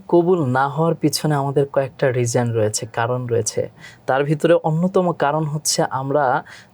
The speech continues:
ধৈর্য এবং সবরের মাধ্যমে আল্লাহ তাআলার কাছে চাই না। আল্লাহ তাআলা চমৎকার করে কোরআনে বলেছেন, "ইয়া আইয়ুহাল্লাযীনা আমানু ইসতাঈনু বিস-সাবরি ওয়াস-সালাহ, ইন্নাল্লাহা মা'আস-সাবিরিন।"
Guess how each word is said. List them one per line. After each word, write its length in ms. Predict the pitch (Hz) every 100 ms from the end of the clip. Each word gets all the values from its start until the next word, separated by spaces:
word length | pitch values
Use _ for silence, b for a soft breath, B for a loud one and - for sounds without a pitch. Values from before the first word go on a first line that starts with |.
| -
ধৈর্য 360 | 110 160 156 202
এবং 280 | 185 196
সবরের 500 | 185 - 165 190 190
মাধ্যমে 360 | 151 131 123 123
আল্লাহ 200 | 120 117
তাআলার 280 | 120 113 113
কাছে 220 | 107 113
চাই 240 | 113 113
না। 180 | 110 110 B B B
আল্লাহ 220 | - 147 160
তাআলা 260 | 175 175 170 _
চমৎকার 760 | - 190 202 208 - - 214 226
করে 220 | 190 160
কোরআনে 300 | 156 147 143
বলেছেন, 400 | 131 127 - 127
"ইয়া 280 | 135 175 185
আইয়ুহাল্লাযীনা 840 | 196 185 170 165 160 156 196 202
আমানু 380 | 180 190 185 185
ইসতাঈনু 720 | 175 - 175 143 185 208 196
বিস-সাবরি 540 | 170 160 - 208 202 196
ওয়াস-সালাহ, 600 | 170 - 190 214 196 131 - b b b b -
ইন্নাল্লাহা 640 | 156 156 135 147 151 135
মা'আস-সাবিরিন।" 800 | 123 123 - 131 120 120 117